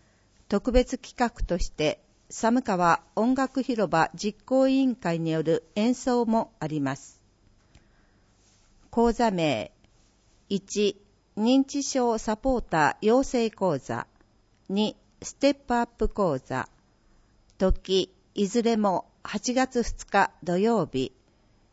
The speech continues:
時間、一については午後一時から二時三十分。二については午後三時から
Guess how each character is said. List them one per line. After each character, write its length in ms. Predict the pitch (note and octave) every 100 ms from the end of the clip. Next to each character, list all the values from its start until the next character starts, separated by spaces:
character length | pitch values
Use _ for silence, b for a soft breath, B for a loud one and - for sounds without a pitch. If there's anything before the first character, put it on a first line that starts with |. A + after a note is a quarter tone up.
| _ _ _ _ _
時 220 | F3 G#3
間、 340 | - A3 G#3 G3 _ _ _ _
一 300 | A3 G#3+ D#4
に 160 | C#4+ A3+
つ 160 | G#3
い 100 | G#3
て 160 | - D#3
は 240 | C#3 C#3+ - -
午 160 | F#3 A#3
後 340 | G#3 F#3+ - _
一 260 | G3+ - B3
時 120 | A#3+
か 180 | F3+ D#3
ら 220 | D3+ - _ -
二 200 | A3+ G#3
時 260 | G3 E3+
三 320 | - F#3+ G#3+ A3+
十 140 | A3
分。 460 | - - C3+ C3 - _ b b b b b _ -
二 160 | A#3+ B3+
に 180 | A#3
つ 140 | G#3+ G3+
い 100 | F#3
て 160 | -
は 240 | D#3+ E3 - _
午 160 | F#3+ A3+
後 260 | G#3+ F#3 -
三 300 | - A#3+ B3+
時 160 | - -
か 160 | D3
ら 220 | D3 D3+